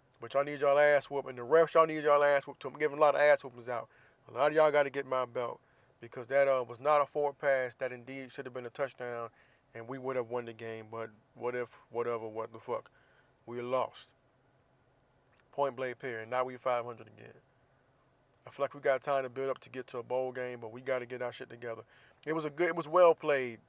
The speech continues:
the first half. We played the first half very, very well. Just the play calling again,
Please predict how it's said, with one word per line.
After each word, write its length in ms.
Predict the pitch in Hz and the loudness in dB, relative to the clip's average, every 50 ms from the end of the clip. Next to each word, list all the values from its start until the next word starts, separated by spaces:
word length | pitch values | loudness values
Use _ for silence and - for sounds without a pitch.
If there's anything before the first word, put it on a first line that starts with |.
| _ _ _ | _ _ _
the 80 | - 131 | -20 -12
first 300 | - - 139 127 117 - | -2 -2 -2 -2 -2 -4
half. 180 | 135 117 110 127 | -6 -6 -6 -8
We 80 | 131 | -10
played 280 | 135 - 147 135 127 120 | -10 -6 -6 -6 -4 -6
the 100 | 120 117 | -10 -8
first 260 | - - 131 120 - | -6 -6 -6 -6 -6
half 280 | 127 117 110 110 - _ _ _ _ _ _ _ _ _ _ 113 | -8 -6 -6 -8 -10 _ _ _ _ _ _ _ _ _ _ -6
very, 240 | 120 131 135 135 | -2 -2 0 0
very 260 | 131 120 127 127 127 123 | -2 -2 -4 -4 -4 -4
well. 440 | 120 123 123 120 113 110 110 110 - _ _ _ _ _ _ _ _ _ _ - | -4 -4 -4 -4 -6 -8 -10 -12 -16 _ _ _ _ _ _ _ _ _ _ -16
Just 160 | 120 - - | -14 -12 -12
the 60 | 120 | -14
play 240 | - - 143 139 131 | -8 -4 -4 -4 -4
calling 320 | - - 131 127 123 120 | -2 -2 -2 -2 -2 -6
again, 360 | 120 113 117 120 120 120 113 | -10 -12 -12 -12 -12 -12 -12